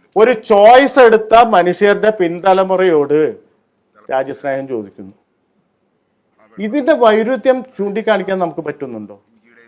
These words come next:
അല്ലെങ്കിൽ ആർ എസ് എസിന് നിരോധിക്കുന്നുണ്ട്. ഗാന്ധിവാദം കഴിഞ്ഞ് പിറ്റേ ദിവസം,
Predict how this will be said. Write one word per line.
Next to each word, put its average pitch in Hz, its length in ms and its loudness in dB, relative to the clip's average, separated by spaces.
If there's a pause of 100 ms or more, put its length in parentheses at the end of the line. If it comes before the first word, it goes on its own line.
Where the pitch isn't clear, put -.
അല്ലെങ്കിൽ 254 400 4
ആർ 240 220 6
എസ് 285 140 2
എസിന് 277 300 -2
നിരോധിക്കുന്നുണ്ട്. 226 640 2
ഗാന്ധിവാദം 220 680 2
കഴിഞ്ഞ് 226 220 0
പിറ്റേ 202 340 0
ദിവസം, 190 560 0